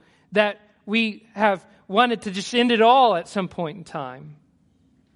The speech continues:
People all over the world right now ending it because they can't see any hope. They deny God's word, God's wisdom, and God's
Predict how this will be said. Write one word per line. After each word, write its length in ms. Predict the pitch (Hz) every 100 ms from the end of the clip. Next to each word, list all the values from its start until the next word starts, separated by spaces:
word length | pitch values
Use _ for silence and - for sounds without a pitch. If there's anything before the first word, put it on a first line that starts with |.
| _ _ _
People 200 | - 208
all 320 | 202 220 247 247
over 200 | 240 220
the 120 | 185
world 540 | 190 233 269 240 170 - _ _
right 220 | 202 220
now 380 | 208 226 247 180 - _
ending 500 | 240 285 285 190 147
it 100 | 151 _ _ _ _
because 220 | 202 214 214
they 80 |
can't 280 | 220 262 254
see 180 | - 233
any 140 | 220
hope. 420 | 202 196 254 262 190
They 120 | 202
deny 440 | 214 214 247 262
God's 240 | 208 180 185
word, 420 | 233 269 247 170
God's 220 | 190 - - _ _
wisdom, 540 | 196 262 285 - 180
and 100 | 160
God's 260 | 165 190 -